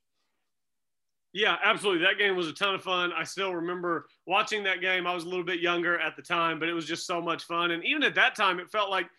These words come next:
you know, Alabama wasn't Alabama at that time. But, man, it just, it still felt like so much fun, uh, to be able to play that caliber of a program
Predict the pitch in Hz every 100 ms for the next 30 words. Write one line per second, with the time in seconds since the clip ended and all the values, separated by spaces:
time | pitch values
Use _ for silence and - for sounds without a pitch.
0 | _ 233 226 214 254 214 208 214 196 165
1 | 190 202 - 160 190 175 135 156 165 202
2 | 240 240 _ _ - 208 247 240 240 247
3 | 226 - _ _ - 151 202 196 160 190
4 | - - 180 - 208 175 190 180 156 -
5 | 185 170 147 - - 151 143 131 _ _
6 | 156 151 151 160 165 160 147 131 165 160
7 | 151 135 147 156 - - 185 180 175 156
8 | 156 143 139 165 165 170 175